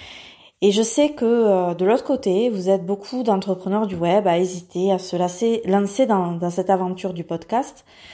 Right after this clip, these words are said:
pour plusieurs raisons. Mais il y en a une qui ressort quand même beaucoup chez les personnes que j'accompagne, c'est, euh, cette peur du, du côté technique, euh, cette peur que de pas arriver à assurer au niveau technique,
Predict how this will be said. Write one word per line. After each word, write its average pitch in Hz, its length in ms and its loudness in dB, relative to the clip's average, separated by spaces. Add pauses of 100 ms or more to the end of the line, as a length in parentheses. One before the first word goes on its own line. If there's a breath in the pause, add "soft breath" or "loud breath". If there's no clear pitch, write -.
(320 loud breath)
pour 180 160 -6
plusieurs 220 360 2
raisons. 190 400 0 (560 soft breath)
Mais 233 280 2
il - 20 0
y 226 80 2
en 175 80 0
a 175 80 2
une 240 140 2
qui 233 100 -2
ressort 180 380 -2
quand 202 100 0
même 208 220 2
beaucoup 220 560 -2
chez 220 160 -4
les 170 100 0
personnes 175 340 -4
que 208 80 -4
j'accompagne, 185 760 0
c'est, 208 440 2
euh, 170 140 0
cette 175 480 -6
peur 233 220 2
du, 165 280 -8
du 156 140 -10
côté 202 340 -2
technique, 190 600 -2 (800 loud breath)
euh, 165 400 -4
cette 175 440 -4
peur 233 320 2
que 202 500 2
de 175 140 -4
pas 196 200 -2
arriver 196 240 0
à 190 60 2
assurer 214 640 2
au 202 60 0
niveau 180 240 -4
technique, 185 580 -2